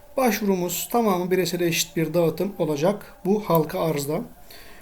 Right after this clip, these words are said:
Kuzey Boru halka arz geliriyle ne yapacak?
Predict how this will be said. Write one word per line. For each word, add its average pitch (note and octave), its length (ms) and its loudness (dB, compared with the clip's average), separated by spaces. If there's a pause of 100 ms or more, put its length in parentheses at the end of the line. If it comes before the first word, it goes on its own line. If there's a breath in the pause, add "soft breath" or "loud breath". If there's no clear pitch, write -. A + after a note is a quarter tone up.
(100)
Kuzey C#4 340 2
Boru B3+ 220 4
halka A#3+ 380 4
arz B3 300 4
geliriyle A3+ 440 4
ne A#3+ 80 6
yapacak? G3+ 560 0